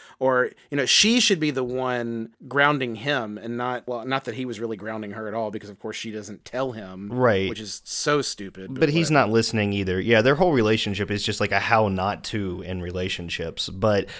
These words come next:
Speaker 2: we, we, we
Speaker 1: Absolutely.
Speaker 2: change that and show it as something positive and constructive. One of the things she can help ground him with, so here, here's, here's how we use some of the other elements. Uh, th-, there's, there's a conflict to him, like, staying grounded. I think he should have gotten the symbiote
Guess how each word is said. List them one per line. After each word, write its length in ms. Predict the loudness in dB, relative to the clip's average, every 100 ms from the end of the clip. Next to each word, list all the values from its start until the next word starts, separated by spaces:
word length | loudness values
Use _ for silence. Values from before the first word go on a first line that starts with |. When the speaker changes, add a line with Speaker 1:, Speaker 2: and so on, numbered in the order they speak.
| -2
Speaker 2:
we, 100 | 0
we, 0 |
we 40 |
Speaker 1:
Absolutely. 460 | 2 2 0 2 0
Speaker 2:
change 340 | 4 6 6 4
that 240 | 4 2
and 120 | 0
show 200 | 2 2
it 80 | 2
as 100 | 0
something 340 | -2 -2 -4 -2
positive 460 | -2 -2 -2 -4
and 120 | -4
constructive. 640 | -8 -6 -2 -2 -2 -6 -6 -10 -16 -18 -20 -20 -20 -16
One 260 | 2 6 8
of 60 |
the 80 | 8
things 260 | 6 4 4
she 140 | 4
can 140 | 4 2
help 240 | 2 0
ground 300 | 2 4 4
him 180 | 2 0
with, 180 | 0 -2
so 220 | 0 0
here, 180 | 4 2
here's, 500 | 4 4 4 2 0 -6 -20 -20 -20
here's 200 | 2 2
how 80 | 4
we 120 | 2
use 260 | 2 0 0
some 140 | 0
of 80 | 0
the 100 | 2
other 180 | 4 4
elements. 440 | 2 0 -4 -8 -2
Uh, 220 | 0 0 -4
th-, 140 | -8 -6
there's, 520 | 0 0 0 -4 -6 -10 -2
there's 180 | 0 0
a 40 |
conflict 800 | -2 2 4 4 2 2 2 2
to 120 | 0
him, 380 | 4 2 4 2
like, 160 | -2 -4 -10
staying 360 | -2 0 0 2
grounded. 380 | 2 2 0 -2
I 80 | 0
think 180 | 0
he 100 | 0
should 180 | 0 0
have 120 | -2
gotten 360 | 2 2 4 2
the 80 | 2
symbiote 580 | 2 4 4 2 0